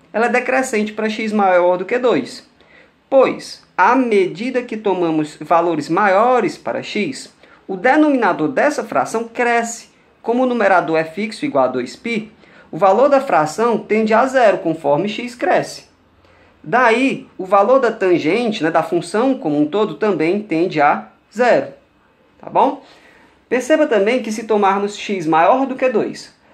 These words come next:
porém ali muito próximo de dois, o valor da fração se torna muito próximo de dois π sobre quatro,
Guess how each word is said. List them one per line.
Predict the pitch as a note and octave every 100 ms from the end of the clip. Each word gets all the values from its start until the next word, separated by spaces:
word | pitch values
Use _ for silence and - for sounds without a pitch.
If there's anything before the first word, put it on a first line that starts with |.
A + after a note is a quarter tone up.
| _
porém | - G#3+ A#3 A#3+
ali | A3+ A3
muito | A3+ D#4 F4 C#4+
próximo | A3 G#3+ A3+ C4+ B3+ - - D#3 C3+
de | C3
dois, | E3+ A3 E3+ C3+ -
o | E3+
valor | F#3+ G#3 C4
da | B3
fração | A3 F3+ D3 C#3 G3 A3 G3+ - - - -
se | - A3
torna | G#3+ A#3 A3+ A3
muito | A3+ D4 D#4 D4
próximo | - A3+ A#3+ B3+ - F3 C3 -
de | D3 G3
dois | A3+ A#3 -
π | - G#3 A#3
sobre | - A3 A#3 A3+ F4 - _ _ -
quatro, | D4 G#3+ - G3+